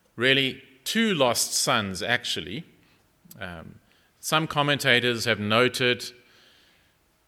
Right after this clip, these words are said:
uh, and I think there might be something to this, you, you always have to be careful about being too, too subtle when it comes to parables, but I think there might be something to this. The first, the, the lost sheep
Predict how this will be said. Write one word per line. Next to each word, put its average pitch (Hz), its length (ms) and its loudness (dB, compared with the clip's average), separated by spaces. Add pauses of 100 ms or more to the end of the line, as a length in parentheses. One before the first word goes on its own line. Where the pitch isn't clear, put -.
(280)
uh, 87 420 -10
and 101 100 -8
I 101 60 2
think 135 240 -2
there 117 100 0
might 110 360 2
be 120 100 -2
something 120 380 -2
to 117 80 -4
this, 117 360 0
you, 101 140 -6
you 98 180 -10
always 104 180 -4
have 101 120 -2
to 104 60 -14
be 98 120 -6
careful 110 400 -4
about 95 280 -4
being 98 180 -6
too, 104 220 -10 (240)
too 127 160 -8
subtle 117 540 -2
when 101 100 -2
it 92 120 -6
comes 101 300 -6
to - 100 -12
parables, 117 640 0
but 120 340 -2 (340)
I - 40 -20
think 139 140 -6
there 117 100 0
might 113 320 2
be 113 80 -6
something 104 400 -4
to 107 60 -12
this. 123 200 -4
The 135 100 -4
first, 143 440 -2
the, 110 120 -6
the 110 180 -6
lost 123 240 -2
sheep 135 340 -2